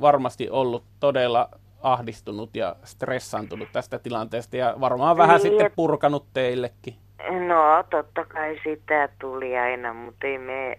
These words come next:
Speaker 2: ei me koskaan niinku sitä otettu
Speaker 1: Joo.
Speaker 2: niskoillemme. Jos sä sinne jotain laitat, niin sano sitä, että kaikki, mitä minä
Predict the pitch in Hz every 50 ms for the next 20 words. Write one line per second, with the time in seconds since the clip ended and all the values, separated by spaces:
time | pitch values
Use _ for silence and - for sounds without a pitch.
0 | - _ - 165 170 156 151 160 165 160 - 135 147 143 139 - - - 131 131
1 | 131 123 120 123 120 - 131 135 - - 175 175 - - 208 202 175 143 123 107
2 | 107 - - - - 76 - _ _ _ _ _ _ _ _ _ - 53 - -
3 | - _ _ _ 135 127 123 117 113 117 117 - - - - - - 156 160 156
4 | 151 - - - - - 143 139 135 131 123 120 117 117 117 113 113 110 107 110
5 | - - - - - - - _ _ - _ _ _ _ - 208 208 226 233 233
6 | - - 226 214 185 190 202 196 196 190 190 196 196 - 208 190 175 165 165 165
7 | 170 165 - - 143 - - 151 147 147 - - 196 190 190 185 170 165 - -
8 | - 156 156 - - 156 143 131 120 120 - - _ _ _ - - 175 156 247
9 | 220 - - _ _ - - - - 80 - - - - - - - - - -
10 | - 156 - - 160 151 147 143 147 151 156 160 160 160 147 127 -